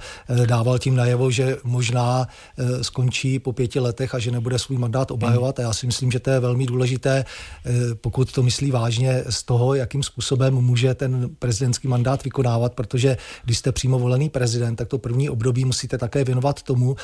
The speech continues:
Speaker 1: abyste si udržoval přízeň voličů, aby ta přízeň byla dostatečná, abyste, eh, pak měl šanci na znovu zvolení. Eh, tomu musíte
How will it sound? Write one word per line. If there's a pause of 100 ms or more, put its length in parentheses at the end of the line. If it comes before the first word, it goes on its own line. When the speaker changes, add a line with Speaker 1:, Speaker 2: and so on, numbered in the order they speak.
(180)
Speaker 1:
abyste
si
udržoval
přízeň
voličů,
aby
ta
přízeň
byla
dostatečná,
abyste, (380)
eh,
pak
měl
šanci
na (100)
znovu
zvolení. (320)
Eh,
tomu
musíte